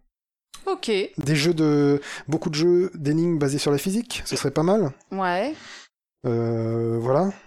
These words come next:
Speaker 2: Euh.
Speaker 1: J'aurais jamais deviné que t'aurais répondu ça. Je
Speaker 2: Eh
Speaker 1: pensais
Speaker 2: ouais.
Speaker 1: que tu pouvais pas blairer ça, moi, le
Speaker 2: Non, c'est parce que j'ai pas blairé
Speaker 1: motion
Speaker 2: ça,
Speaker 1: gaming.
Speaker 2: parce que c'est mal fait.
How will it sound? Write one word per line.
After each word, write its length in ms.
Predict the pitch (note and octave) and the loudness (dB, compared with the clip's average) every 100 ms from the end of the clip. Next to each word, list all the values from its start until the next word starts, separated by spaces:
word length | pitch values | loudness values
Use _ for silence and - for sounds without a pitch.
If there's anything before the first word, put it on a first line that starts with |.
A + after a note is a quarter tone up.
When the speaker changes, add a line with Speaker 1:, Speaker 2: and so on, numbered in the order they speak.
| - - - | -20 -18 -12
Speaker 2:
Euh. 80 | C3 | -8
Speaker 1:
J'aurais 300 | C3 G#3 G#3+ | -2 0 0
jamais 520 | G3+ - C#4+ F4 F#4 E4+ | -2 -2 0 0 0 -4
deviné 480 | A#3 C4 C4 E4+ | -4 -4 -2 -4
que 60 | E4 | -4
t'aurais 260 | B3+ A3 G#3+ | -4 -2 -2
répondu 520 | G3+ G3+ G3 F#3+ C#4 | -2 -6 -8 -6 -4
ça. 200 | - G#3 | -2 -2
Je 140 | F#3 | 2
Speaker 2:
Eh 20 | |
Speaker 1:
pensais 300 | G3+ C4+ D4 | 2 4 4
Speaker 2:
ouais. 60 | C#4+ | 4
Speaker 1:
que 40 | A#3+ | 0
tu 80 | |
pouvais 280 | G#3 F#3 F3+ | -6 -4 -6
pas 160 | - B3 | -2 -4
blairer 340 | G#3+ F#3 F#3 | -2 -2 -2
ça, 220 | C#4+ D#4+ | -2 -2
moi, 220 | C4+ G#3 F3 | -2 -4 -6
le 220 | F3 F#3 | -6 0
Speaker 2:
Non, 240 | F3+ C4+ | 4 6
c'est 140 | C4+ G#3 | 6 4
parce 180 | G3 | 2
que 220 | - B3 F3 | 2 0 2
j'ai 160 | F3+ | 2
pas 140 | F3+ A#3 | 2 2
blairé 240 | G3 D#3 | 4 4
Speaker 1:
motion 160 | D#3 - | 4 4
Speaker 2:
ça, 140 | A#3 | 2
Speaker 1:
gaming. 300 | F#3 F3 E3+ | 2 -4 -2
Speaker 2:
parce 180 | F3 D3+ | 0 0
que 100 | - | 0
c'est 160 | G#3 G3 | 0 2
mal 160 | G3 | 2
fait. 280 | G3 - F3 | 0 -4 -8